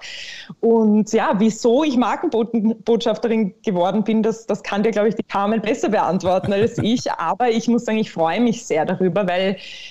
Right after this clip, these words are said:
Speaker 1: ich einfach die Zusammenarbeit ganz großartig finde. Ich glaub, dass, dass die Werte da auf einer, einer Ebene sind und, und so hat sich das, glaub ich, ganz gut ergeben.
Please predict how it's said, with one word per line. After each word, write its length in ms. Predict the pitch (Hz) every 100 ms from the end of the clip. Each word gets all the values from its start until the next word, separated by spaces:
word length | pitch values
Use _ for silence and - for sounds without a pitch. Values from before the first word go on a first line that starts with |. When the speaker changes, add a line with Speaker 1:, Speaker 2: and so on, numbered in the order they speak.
| -
Speaker 1:
ich 160 | 185 180
einfach 280 | 180 214 220
die 100 | 202
Zusammenarbeit 640 | 208 170 180 214 185 185
ganz 240 | 185 185 -
großartig 480 | 175 185 196 185
finde. 220 | - 196 196
Ich 60 |
glaub, 280 | - 175 175
dass, 360 | 202 196 - - 113
dass 160 | 190 185
die 160 | 202 170
Werte 480 | 151 165 170 220
da 380 | 214 196 190 190
auf 120 | 190
einer, 560 | - 175 190 190 190 175
einer 200 | - 185
Ebene 360 | 160 180 214 226
sind 380 | 226 208 220 226
und, 260 | 202 190
und 180 | 185 190
so 200 | 185 175
hat 120 | 175
sich 140 | 175 185 _ -
das, 140 | 196
glaub 220 | - 170
ich, 100 | 151
ganz 220 | - 175 -
gut 280 | 196 - -
ergeben. 420 | 208 196 190